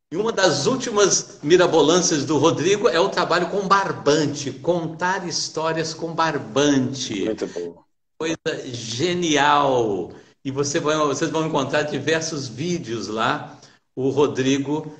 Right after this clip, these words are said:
Speaker 1: é, contando história com barbante. <laughs> É uma coisa genial. E, e va-, várias coisas. A história do Rodrigo,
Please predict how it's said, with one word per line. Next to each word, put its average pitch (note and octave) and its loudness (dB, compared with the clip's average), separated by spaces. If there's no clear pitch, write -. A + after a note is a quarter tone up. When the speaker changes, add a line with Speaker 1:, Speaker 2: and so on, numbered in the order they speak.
Speaker 1:
é, C3 0
contando E3 -2
história C#3+ -2
com C#3+ -6
barbante. C3 -4
<laughs> - -
É E3 -2
uma D3 -2
coisa C#3+ -4
genial. A2+ -2
E, D#3 -8
e D#3 -4
va-, C#3 2
várias E3 0
coisas. A2+ 0
A C#3+ 4
história F3 0
do D#3+ -2
Rodrigo, E3+ 4